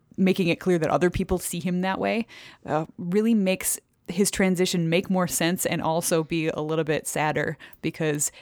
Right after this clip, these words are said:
he just, he wants to get away from that. He doesn't want to be the butt of the jokes anymore. He wants to, to bring himself and his world back to the place that they were,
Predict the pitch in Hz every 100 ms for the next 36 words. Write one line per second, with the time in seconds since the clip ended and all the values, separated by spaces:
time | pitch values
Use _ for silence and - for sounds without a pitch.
0 | - - 190 160 175 175 185 170 165 -
1 | 160 143 147 226 143 143 151 240 254 156
2 | 147 139 131 143 143 135 127 135 - -
3 | 139 151 202 214 226 214 202 202 - -
4 | 196 190 - - 196 180 170 - _ -
5 | - 185 185 185 190 180 170 180 190 175
6 | 175 170 160 156 180 160 156 - - 170
7 | 165 - 190 160 151 - 143 - 175 160
8 | 139 151 - - 170